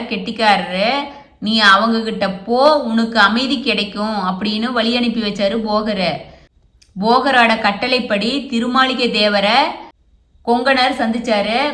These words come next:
கொங்கணரை எதிர்பார்த்து காத்திருந்த திருமாளிகை தேவரு எதிர்கொண்டு உபசரிச்சு திருமாளிகை தேவரு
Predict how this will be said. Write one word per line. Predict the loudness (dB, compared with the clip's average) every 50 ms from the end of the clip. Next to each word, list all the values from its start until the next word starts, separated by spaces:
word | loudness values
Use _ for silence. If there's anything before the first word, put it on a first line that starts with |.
| -6 -6
கொங்கணரை | -4 -4 -2 0 0 2 2 4 4 6 6 6 4 2 0 -2 -8 -14 -18 -20 -20 -20 _ _ _ _ _ _ _ _ _ _ _ -6
எதிர்பார்த்து | -4 -2 -2 0 -2 0 4 4 4 4 4 2 -2 -4 -4
காத்திருந்த | 0 2 2 4 4 2 2 -2 0 0 0 0
திருமாளிகை | 0 -2 -2 -2 0 2 4 4 4 4 2 2 0 0
தேவரு | 2 2 2 2 2 2 -2 0 0 -2 -2 -2 -2
எதிர்கொண்டு | -2 -2 -2 -2 0 0 2 2 2 2 0 0 -2 -2 0
உபசரிச்சு | 0 0 -2 0 0 -2 -2 -2 -4 -6 -6 -6 -4 -2 -2 -2 -4 -6 -4
திருமாளிகை | -4 -4 -2 0 2 2 2 2 0 0 0 0 0
தேவரு | 0 0 0 0 2 2 0 0 0 0 0 0 -2